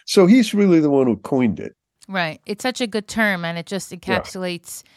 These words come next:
Speaker 2: exactly what it is, because lethal is deadly, and this kind of stuff is having a deadly impact on so many lives right here where I live here in Israel. And that's why I want to talk about it. So you, you break it down to the, I think it's five categories of people involved in lethal journalism, or part of the cycle,
Speaker 1: Right.
Speaker 2: rather.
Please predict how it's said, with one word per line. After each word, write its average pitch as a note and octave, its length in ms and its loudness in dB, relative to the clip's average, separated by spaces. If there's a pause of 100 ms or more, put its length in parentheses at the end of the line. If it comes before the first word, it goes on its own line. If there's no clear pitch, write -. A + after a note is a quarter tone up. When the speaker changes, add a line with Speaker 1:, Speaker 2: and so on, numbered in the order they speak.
(220)
Speaker 2:
exactly F#3+ 440 -4
what F#3 220 0
it F#3 100 -8
is, F3 160 -6
because F#3 260 -8
lethal B3+ 340 -4
is A#3 80 -4
deadly, G3 500 -4
and F#3 160 -10
this G3+ 160 -8
kind A#3 140 -6
of G#3+ 80 -8
stuff F#3+ 180 -8
is F3 80 -16
having F3 340 -8 (460)
a F3+ 80 -8
deadly F#3 400 -6
impact D#3 460 -10
on E3 180 -12
so F#3 220 -6
many F3+ 180 -6
lives D3 540 -8
right F#3 240 -4
here F3 240 -6
where E3 160 -4
I D#3 80 -4
live D#3 180 -10
here D#3+ 140 -10
in D3+ 80 -14
Israel. D3+ 240 -14
And D#3 60 -12
that's E3 160 -10
why - 20 -6
I F3 60 -6
want E3 120 -8
to - 40 -20
talk D#3 160 -6
about D3+ 180 -6
it. D3 140 -12 (280)
So A3+ 360 0
you, A#3+ 260 -6
you B3 140 -4
break D#4+ 280 -2
it E4 80 -6
down A#3 340 0
to A3 200 -8
the, G3 460 -6 (240)
I G3 40 -16
think G3+ 160 -6
it's - 420 -12
five B3+ 360 -2
categories F#3+ 680 -6
of E3+ 400 -6
people F#3 320 -10
involved F3+ 500 0
in F3+ 100 -8
lethal F3 260 -8
journalism, E3+ 480 -8
or F#3 120 -4
part A#3+ 200 0
of A#3 60 -2
the G#3 60 -4
cycle, G3+ 400 4
Speaker 1:
Right. D3 100 -6
Speaker 2:
rather. B2+ 240 -14